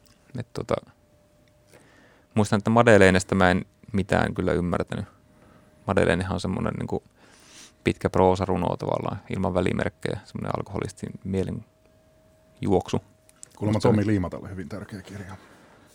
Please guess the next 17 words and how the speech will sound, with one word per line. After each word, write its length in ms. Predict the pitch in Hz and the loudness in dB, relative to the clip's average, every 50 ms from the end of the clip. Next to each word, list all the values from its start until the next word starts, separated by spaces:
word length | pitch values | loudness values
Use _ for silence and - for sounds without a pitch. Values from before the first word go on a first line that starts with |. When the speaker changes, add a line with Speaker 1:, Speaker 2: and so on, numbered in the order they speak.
| _ _ - | _ _ 0
Speaker 1:
Joo, 160 | 127 120 101 | 2 2 4
se 80 | - | 4
on 80 | 101 92 | 2 2
tainnut 200 | 98 92 92 - | 2 0 0 -2
puhuakin 380 | - - 101 - - - - - | -2 -2 -2 -2 -4 -8 -12 -4
siitä 220 | - 95 - 98 | -2 -2 -2 -2
kyllä, 260 | - - 90 - - - - | -2 -2 -2 -2 -4 -4 0
joo, 260 | 113 107 98 92 90 92 - - - - - - - - - _ _ - - | 2 4 4 4 4 2 -4 -12 -20 -20 -20 -20 -20 -20 -20 _ _ -12 -10
epäilemättä. 520 | 95 - 95 95 98 95 92 - _ - - - - _ _ _ _ - - _ _ _ _ _ _ _ _ _ | -4 -2 -2 0 0 -2 -4 -6 _ -14 -16 -16 -18 _ _ _ _ -20 -20 _ _ _ _ _ _ _ _ _
Mut 180 | - 98 101 - | -8 -6 -4 -4
että 240 | - - - - - - - - _ _ _ _ _ _ _ _ _ _ _ _ _ _ _ _ _ _ _ _ _ _ _ _ _ _ _ _ _ _ _ _ _ _ _ _ _ _ _ _ _ _ _ _ _ _ _ _ _ _ _ _ | -6 -4 0 -2 -2 -2 -4 -14 _ _ _ _ _ _ _ _ _ _ _ _ _ _ _ _ _ _ _ _ _ _ _ _ _ _ _ _ _ _ _ _ _ _ _ _ _ _ _ _ _ _ _ _ _ _ _ _ _ _ _ _
se, 640 | - - - - - - - - - 98 98 98 - - - - | -12 -12 -10 -8 -6 -6 -4 0 0 2 2 2 0 0 -4 -6
silloin 400 | - - - 101 98 95 90 92 | -6 -2 -2 0 0 2 0 2
mä 180 | 90 82 80 | 2 2 2
en, 100 | 82 85 - - - _ _ _ - - - - - | 0 -2 -6 -10 -16 _ _ _ -20 -20 -18 -18 -18
ehkä 220 | - - - 98 | -16 -6 -4 0
vaan 260 | 95 95 92 90 - | 2 2 0 0 -4